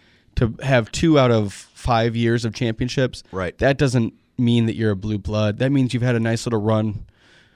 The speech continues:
Speaker 1: with Wright as your coach, and okay, good, but you're, you need more.
Speaker 2: See, in, like, Louisville, like, where do, where, you know, where do you put Louisville? 'Cause you had Denny Crum, and obviously you had Pitino winning his championship. Where
Speaker 1: So,
Speaker 2: do you put them?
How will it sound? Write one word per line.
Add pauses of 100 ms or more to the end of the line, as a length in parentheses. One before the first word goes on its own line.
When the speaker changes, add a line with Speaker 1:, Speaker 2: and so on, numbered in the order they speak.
(160)
Speaker 1:
with
Wright
as
your
coach,
and (420)
okay,
good,
but (160)
you're, (140)
you
need
more. (640)
Speaker 2:
See,
in,
like,
Louisville,
like,
where
do, (140)
where,
you
know,
where
do
you
put
Louisville? (200)
'Cause
you
had
Denny
Crum,
and
obviously
you
had
Pitino
winning
his (500)
championship.
Where
Speaker 1:
So,
Speaker 2:
do
you
put
them?